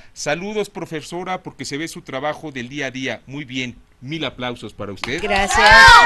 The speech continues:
Speaker 1: Bueno, aquí ya dieron las alumnas, contribuyen a los mil. Eh, la setenta y cinco, muy bien. La diecisiete y la cincuenta y seis. Bueno, la diecisiete está,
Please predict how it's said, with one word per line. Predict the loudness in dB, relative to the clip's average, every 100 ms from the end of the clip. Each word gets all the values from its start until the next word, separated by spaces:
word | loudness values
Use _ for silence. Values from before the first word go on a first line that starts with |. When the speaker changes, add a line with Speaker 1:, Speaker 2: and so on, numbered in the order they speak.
| 4 2 0 2 0 -2 -8
Speaker 1:
Bueno, | -4 -4 -4
aquí | -6
ya | -4 -4 -4
dieron | -6 -8 -8
las | -10 -12
alumnas, | -14 -14 -12 -12 -12 -12 -14 -14 -16 -16 -12
contribuyen | -10 -8 -8 -8 -8
a | -10
los | -10
mil. | -8 -8 -10 _ -20 -16 -12 -6
Eh, | -4 -2 -4 -6 -6
la | -8
setenta | -8 -8 -8 -8
y |
cinco, | -8 -12 -12 -12
muy | -12
bien. | -6 -4 -4 -6 -12
La | -8 -8
diecisiete | -8 -10 -8
y |
la | -10
cincuenta | -10 -12 -12 -10
y | -10
seis. | -8 -8
Bueno, | -8 -6 -6 -4
la | -6
diecisiete | -8 -12 -12 -8 -6 -8
está, | -8 -6 -6 -6